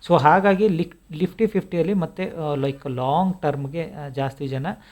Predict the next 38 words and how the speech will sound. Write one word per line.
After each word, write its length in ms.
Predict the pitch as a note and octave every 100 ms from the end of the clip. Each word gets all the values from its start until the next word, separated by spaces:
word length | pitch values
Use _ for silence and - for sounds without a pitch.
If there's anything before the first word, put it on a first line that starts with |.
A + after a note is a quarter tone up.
| _ -
ಆ, 340 | C#3+ C#3 C#3+ D#3
ನಿಫ್ಟಿ 300 | D#3 - E3
ಫಿಫ್ಟಿಯಲ್ಲಿ, 720 | D3+ C#3+ D3 C#3 D#3+ F#3+ E3+
ಆ, 280 | C3+ B2+
ನಿಮಗೆ 420 | C#3 C3+ C#3 C#3 C3+
ಪೊಸಿಷನ್ 440 | C#3+ C3+ - C3+
ಮಾಡ್ಕೊಂಡಿರ್ತಾರೆ 580 | A#2+ B2 B2 A#2+ C3 B2
ಒನ್ 200 | B2 B2+
ಇಯರ್ 140 | B2
ಕಾಂಟ್ರಾಕ್ಟ್ 440 | A#2+ B2 B2+ - B2+
ತನಕಲೂ. 280 | A#2+ C3+ G3 _ _ C#3+
ಬ್ಯಾಂಕ್ 220 | D3 G3
ನಿಫ್ಟಿಯಲ್ಲಿ 380 | G3 - F3 F#3
ತುಂಬ 240 | D#3 D3
ಕಡಿಮೆ 280 | D3 C3+ B2+
ಆ 40 | B2
ಥರ 180 | C3
ಮಾಡೋದು 340 | B2 B2 B2 G#3+
ಗೊತ್ತಿಲ್ಲ. 320 | G3 G3+ D#3+ - D3+
Maybe 260 | F3 F3+
they 200 | D#3 D#3
will 100 | D3+
keep 240 | D3+ E3 D#3+
bank 440 | C#3 C3 C3+ C#3+
nifty, 440 | C#3 - D#3 - D3
ಆ, 260 | C3+ C3+
ಲಾರ್ಜರ್ 420 | B2+ B2+ C3+ D3
ವಾಲ್ಯೂಮಲ್ಲಿದೆ 600 | C#3 C3+ C3+ C3 B2+ C3+ C#3+
ವೀಕ್ಲಿ 340 | D3+ D3 C#3+
ಎಕ್ಸ್‌ಪೈರಿಯಲ್ಲಿ 640 | C3+ - C#3 C3 C3 C#3+
ಪ್ಲಸ್ 280 | D3 C#3 C#3+
ಎನ್ 140 | C3+
ಎಸ್ 120 | C#3 -
ಸಿಯಲ್ಲಿ. 260 | C3+ C3+
So 200 | D#3+ C#3
maybe 240 | B2+ C3+ C#3
they 200 | C3+ A#2+
keep 200 | D3